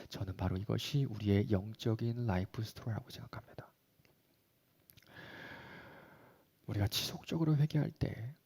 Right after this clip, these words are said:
우리 안에 계신 성령께서 우리의 마음을 부드럽게 해주세요.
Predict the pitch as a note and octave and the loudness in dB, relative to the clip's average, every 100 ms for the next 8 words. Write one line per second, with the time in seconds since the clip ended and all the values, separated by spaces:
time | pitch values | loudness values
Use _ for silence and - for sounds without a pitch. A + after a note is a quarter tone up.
0 | _ _ _ - _ _ _ _ _ _ | _ _ _ -20 _ _ _ _ _ _
1 | _ A#2 C3+ C3 B2 B2 - A#2+ B2+ B2 | _ 8 10 10 8 2 2 -2 -2 -2
2 | A#2+ - A2 - A#2+ B2 A2 G2+ G2+ G2 | -2 -4 -2 2 2 0 -2 0 0 0
3 | F2+ F2+ F#2 G#2+ A#2 A2+ - - A2 - | 0 -2 -4 -6 -6 -6 -8 -6 -6 -6
4 | - - - - | -10 -12 -18 -18